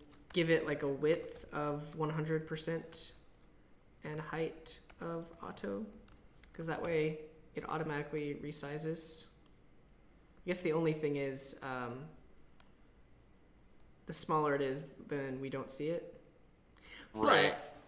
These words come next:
Speaker 1: But, but by doing this, we could actually create a div with, like, a very similar style, and that div would then have opacity on it, um, so we could actually, like, see the text on top of it.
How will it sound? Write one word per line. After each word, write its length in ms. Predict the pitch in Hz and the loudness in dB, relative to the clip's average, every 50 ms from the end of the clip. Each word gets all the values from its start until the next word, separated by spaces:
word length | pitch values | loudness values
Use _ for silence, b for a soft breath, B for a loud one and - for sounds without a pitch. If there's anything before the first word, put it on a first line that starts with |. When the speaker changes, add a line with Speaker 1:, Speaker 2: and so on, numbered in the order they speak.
| - - | 2 4
Speaker 1:
But, 0 | |
but 280 | 190 175 - - - | 6 6 6 4 6
by 120 | 190 180 175 | 6 6 6
doing 500 | 160 165 196 214 208 190 175 180 180 196 | 8 8 10 10 10 10 10 8 6 4
this, 600 | 262 285 240 165 147 156 156 - - - - - | 6 8 10 10 10 8 6 4 2 0 2 0
we 80 | 190 | 2
could 120 | - 202 180 | 4 6 6
actually 340 | 175 180 - - 180 165 | 6 4 2 4 2 2
create 260 | 160 - - 165 160 156 | 4 4 2 4 4 2
a 40 | |
div 560 | 147 147 - 233 233 185 175 165 165 156 151 156 | 2 4 10 10 12 12 12 8 6 2 0 -2
with, 160 | 156 - - | -2 0 0
like, 140 | 151 147 151 | 0 0 0
a 60 | 143 | 2
very 240 | 147 151 160 165 165 | 4 6 6 6 6
similar 400 | - 175 160 151 143 143 143 156 | 4 4 4 4 4 2 2 0
style, 640 | - - 254 240 214 175 151 147 147 147 156 156 B B B B B - | 2 6 8 8 8 8 8 8 6 6 4 2 B B B B B -2
and 180 | 147 151 156 | 2 4 6
that 240 | 170 208 - - 170 | 6 6 6 6 4
div 240 | 175 170 165 160 156 | 6 8 8 8 8
would 140 | 156 151 156 | 4 4 4
then 120 | 151 147 | 2 4
have 200 | 156 160 143 143 | 4 2 2 2
opacity 560 | 131 127 - - 175 202 - - 160 156 143 | 0 0 2 4 4 4 4 2 2 2 2
on 160 | 135 131 131 | 0 0 -2
it, 260 | 135 135 127 - - - B B B B B B B B - | -2 -4 -4 -6 -10 -12 B B B B B B B B -6
um, 220 | 143 139 139 143 | -4 -2 -2 0
so 120 | - - 160 | 0 2 2
we 120 | 156 151 | 2 4
could 160 | 156 175 156 | 4 4 4
actually, 340 | 147 151 - - 143 139 135 | 4 2 2 0 0 0 0
like, 160 | 127 120 - | 0 0 0
see 220 | - - - 156 147 | 0 0 0 0 0
the 100 | 151 143 | -2 -2
text 340 | - - 139 135 - - | -4 -6 -6 -6 -6 -6
on 120 | 135 123 123 | -6 -6 -6
top 240 | - 135 139 - 170 | -6 -8 -6 -6 -6
of 80 | 170 185 | -4 -2
it. 260 | 190 185 185 - | -4 -4 -4 -8